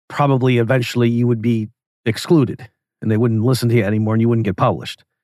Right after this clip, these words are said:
Now, in fairness, within s-, science itself, especially if you're making conjectures in areas that can be experimentally tested,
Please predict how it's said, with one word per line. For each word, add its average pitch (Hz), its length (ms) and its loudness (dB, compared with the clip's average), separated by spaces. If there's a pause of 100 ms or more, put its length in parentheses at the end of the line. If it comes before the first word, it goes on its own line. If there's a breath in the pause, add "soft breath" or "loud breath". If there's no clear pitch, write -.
(260)
Now, 131 240 0 (520)
in 127 120 0
fairness, 131 500 0
within 127 240 0
s-, 107 160 -4 (200)
science 120 440 0
itself, 107 720 -4 (160)
especially 104 420 -4
if 90 100 -6
you're 87 160 -6 (480)
making 120 360 0
conjectures 117 500 2
in 113 60 0
areas 113 320 -2
that 110 100 -8
can 117 120 -2
be 113 60 0
experimentally 107 840 -2 (180)
tested, 104 520 -2